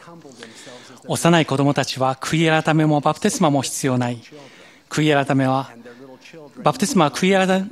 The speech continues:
改めに導き、罪の許しを得るためのものである。幼い子供たちはキリストによって生きている。そうでなければ、神は不公平で気まぐれで、人を偏り見るお方である。なんと多くの幼い子供たちが、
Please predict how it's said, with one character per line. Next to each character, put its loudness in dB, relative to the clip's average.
改 -2
め 4
に 4
導 0
き、 -6
罪 4
の 4
許 -2
し -6
を 0
得 0
る -2
た 0
め 2
の 4
も 2
の 2
で -4
あ -10
る。 -16
幼 2
い 0
子 -4
供 0
た -2
ち -6
は -2
キ -4
リ 2
ス -8
ト 2
に 4
よ 2
っ -12
て -6
生 -4
き -10
て -4
い -2
る。 -8
そ -2
う 2
で 2
な 0
け -2
れ -2
ば、 -8
神 4
は 0
不 -10
公 2
平 0
で -2
気 -2
ま 4
ぐ 0
れ 0
で、 -6
人 0
を 0
偏 0
り 2
見 6
る 2
お -6
方 -6
で -6
あ -6
る。 -14
な 4
ん 4
と 0
多 0
く -4
の -2
幼 0
い -2
子 -6
供 -2
た -8
ち -10
が、 -12